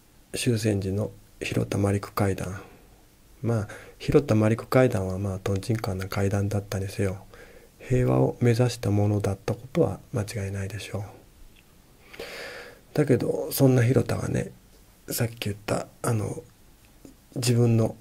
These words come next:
首相の時に現役武官制を復活して、軍部の台頭を許した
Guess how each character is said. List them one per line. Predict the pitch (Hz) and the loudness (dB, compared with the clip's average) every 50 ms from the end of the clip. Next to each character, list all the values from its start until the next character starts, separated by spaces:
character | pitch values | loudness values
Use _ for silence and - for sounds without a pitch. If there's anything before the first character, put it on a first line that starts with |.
| - - | -16 -10
首 | - - - 120 113 | -6 -4 -2 -2 2
相 | - 123 120 120 | 4 4 6 6
の | 120 117 | 4 2
時 | - 113 - - 117 | 2 -2 0 2 4
に | 131 131 110 95 - - | 4 6 4 4 0 -4
現 | 104 - | -2 0
役 | 107 104 101 101 101 - 101 | 2 2 2 0 -2 -2 -2
武 | 104 110 | -2 -2
官 | 107 - 113 107 104 101 | -2 0 -2 0 0 -2
制 | - - 110 113 | 0 0 2 2
を | 120 120 | 2 2
復 | 101 - - - - | 0 -8 -12 -10 -4
活 | - 98 - - - | -4 -4 -4 -4 -6
し | - - | -8 -6
て、 | - - - 95 90 - - - - - - - | -2 -2 0 0 -2 -4 -8 -16 -20 -20 -18 -8
軍 | - - 110 110 110 104 | -4 0 2 2 2 2
部 | 95 98 98 | 2 2 2
の | 104 107 104 - - - | 2 0 -2 -2 -6 -4
台 | - 101 104 104 | -2 -2 -2 -2
頭 | 104 - 98 | -2 0 0
を | 101 107 110 - - | 2 2 0 -2 0
許 | - 107 101 101 98 | -2 0 0 0 -2
し | - - | -2 -2
た | - - - | -4 -4 -6